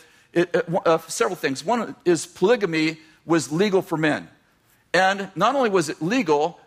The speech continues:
but most men had three to five wives. And so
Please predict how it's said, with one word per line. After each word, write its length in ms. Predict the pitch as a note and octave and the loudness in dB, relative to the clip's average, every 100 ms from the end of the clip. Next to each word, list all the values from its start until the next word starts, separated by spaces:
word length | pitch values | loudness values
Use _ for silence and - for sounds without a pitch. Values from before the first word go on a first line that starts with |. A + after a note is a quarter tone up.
| _ - | _ -4
but 180 | F3+ F3 | -2 0
most 460 | F3 G#3+ A3+ - | 0 2 0 -2
men 180 | G3 F#3+ | -2 -2
had 240 | F3 D#3 | 0 -4
three 300 | - - A3+ | -4 -4 0
to 80 | A3 | 0
five 380 | - F#3 F3 D3+ | 0 0 0 2
wives. 560 | D3+ C#3+ F#2 - - - _ _ _ _ _ _ _ _ _ _ | 0 0 -2 -10 -18 -20 _ _ _ _ _ _ _ _ _ _
And 120 | - F#3+ | -4 0
so 360 | A3+ G#3+ F#3 | 2 2 0